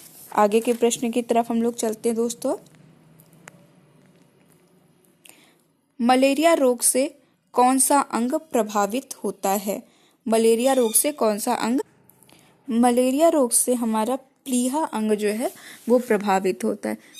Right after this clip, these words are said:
मलेरिया रोग से शरीर का प्लीहा अंग प्रभावित होता है।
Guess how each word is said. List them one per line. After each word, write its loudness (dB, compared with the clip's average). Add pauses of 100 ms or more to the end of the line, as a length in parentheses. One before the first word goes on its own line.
मलेरिया 2 (460)
रोग 4
से 0
शरीर 2
का 0
प्लीहा 0
अंग -4
प्रभावित -2
होता -4
है। -6